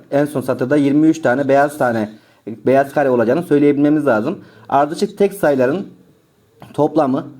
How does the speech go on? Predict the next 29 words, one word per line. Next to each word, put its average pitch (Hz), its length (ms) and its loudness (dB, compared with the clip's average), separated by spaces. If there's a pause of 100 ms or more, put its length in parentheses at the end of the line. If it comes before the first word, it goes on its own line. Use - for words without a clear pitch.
(340)
N 139 280 2
kare 143 220 2
formülüyle 135 540 2
veriliyor. 143 460 2
Bu 127 120 0
N 165 120 0
kare 151 240 0
nereden 143 300 2
geldiğini 127 320 0
size 151 200 0
bir 147 60 2
anlatayım 143 380 0
gençler. 110 340 -2 (540)
Biliyorsunuz 156 520 2
ilk 175 240 0
terim 160 240 2
artı 151 240 -2
son 156 280 -2
terim, 110 340 -2
yani 131 380 -2
bir 156 260 4 (260)
artı 113 180 -2
yirmi 135 300 2
üç 131 280 0 (560)
bölü 156 280 2
iki 156 500 2 (1300)
çarpı 156 640 0 (200)
terim 147 280 2
sayısı 104 440 -4